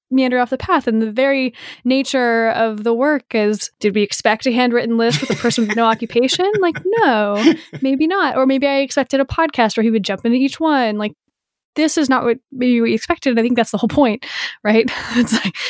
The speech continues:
Speaker 1: go find your own, you know, go find your own list and go off the beaten path on your own
Speaker 2: I
Speaker 1: kind
Speaker 2: think
Speaker 1: of journey.
Speaker 2: I like that. I like that a lot because I think that the word I, the word that comes to mind when you describe all of that and I look at it again is it's very playful,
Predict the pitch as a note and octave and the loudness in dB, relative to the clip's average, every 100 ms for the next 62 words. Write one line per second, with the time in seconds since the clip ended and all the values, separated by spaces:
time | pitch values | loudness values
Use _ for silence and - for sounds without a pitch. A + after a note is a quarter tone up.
0 | - C#4 D#4 E4+ E4+ D#4 D4 C4 - C4 | -4 -2 0 0 0 2 2 0 -2 0
1 | B3 A#3+ A#3 A#3 B3+ C4+ B3+ A#3 A#3 D4 | 2 2 0 -2 0 2 2 0 0 2
2 | D4 A3 - - - _ _ A3 G#3+ G#3+ | 2 2 -2 -6 -12 _ _ -2 2 2
3 | A3 - - _ C#4 A#3 A#3 A3 G#3+ - | 0 -4 -12 _ -8 -6 -2 -2 -2 -2
4 | A3 A3+ A3 A3 G#3 G3+ G3+ G#3 G#3 G#3 | -2 0 0 0 0 -2 0 0 0 0
5 | E3 G#3 G3+ F3+ A#3 B3 F#3+ F#3+ F3 F3+ | 0 0 0 0 0 2 0 0 0 2
6 | F3+ F3 D#3 C#3 C3+ D#3 E3 F#3+ F#3+ D#3+ | 0 0 0 0 -2 -2 0 0 0 0
7 | D3+ D3+ D3+ C3+ C#3+ D3 D3 D3 E3 D3+ | 0 0 0 -2 -4 0 0 0 0 0
8 | D3 D3 C3+ C3+ D#3 D3 C#3 C#3 - _ | -2 -2 -4 -2 0 0 -2 -4 -12 _
9 | D3 C#3+ D#3+ F#3+ G#3 F#3+ D#3+ D#3 E3 D#3+ | -8 -6 -2 0 0 -2 -6 -2 -2 0
10 | - D3 C#3 D3+ D3 C#3 C3+ B2+ A#2+ - | -2 -2 0 0 0 -2 -2 -2 -4 -6
11 | C#3+ C#3 D3 D3 D3 C3+ C#3+ C3+ C3+ B2+ | -2 -2 0 0 -2 0 -2 0 -4 -4
12 | B2+ C3+ C#3 C3 B2+ A2+ A#2+ C3+ C#3 B2+ | -4 -2 -2 0 -4 -6 -4 -2 -4 -6
13 | A2+ A#2+ A2+ D#3 E3 D#3 - D3+ D3 C3+ | -6 -10 -4 0 0 -2 -6 -2 -2 -2
14 | G#2+ F2+ | -6 -10